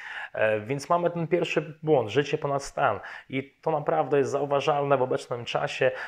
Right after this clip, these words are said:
i moim zdaniem dużo osób uwierzyło w to manię, można powiedzieć, polepszania swojego statusu społecznego.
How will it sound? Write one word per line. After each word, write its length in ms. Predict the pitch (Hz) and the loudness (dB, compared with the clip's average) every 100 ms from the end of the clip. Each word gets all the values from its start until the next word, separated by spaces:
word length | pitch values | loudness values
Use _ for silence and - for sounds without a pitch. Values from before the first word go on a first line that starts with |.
| - | -6
i 80 | 120 | 0
moim 220 | 151 147 | 2 2
zdaniem 320 | 131 139 117 | 0 -2 0
dużo 400 | 139 147 139 147 | 0 2 2 2
osób 500 | 139 139 - 131 - - - - | 2 2 4 4 2 -12 -12 2
uwierzyło 520 | 143 135 131 156 156 | 4 4 4 4 4
w 100 | 147 | 4
to 120 | - | 4
manię, 680 | 120 131 143 139 127 127 127 127 - - | 2 4 4 4 0 0 0 0 -4 -4
można 280 | 117 123 123 | -2 0 2
powiedzieć, 260 | 131 127 | 2 0
polepszania 440 | - 127 - 131 127 | 0 0 0 -2 -2
swojego 260 | - 117 | -2 -2
statusu 380 | 113 123 135 - | -2 -2 -4 -8
społecznego. 640 | - 113 104 127 135 165 | -12 -10 -6 -4 -2 -2